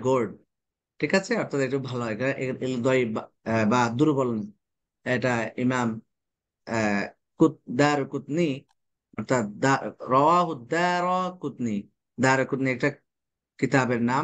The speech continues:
হাদিস গ্রন্থের নাম, সেখানে এই হাদিসটি সংকলিত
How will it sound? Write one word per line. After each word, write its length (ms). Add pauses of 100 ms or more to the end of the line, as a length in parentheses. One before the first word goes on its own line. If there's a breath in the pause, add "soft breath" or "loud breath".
(120)
হাদিস 320
গ্রন্থের 440
নাম, 100 (220)
সেখানে 340 (1400)
এই 200
হাদিসটি 460 (220)
সংকলিত 500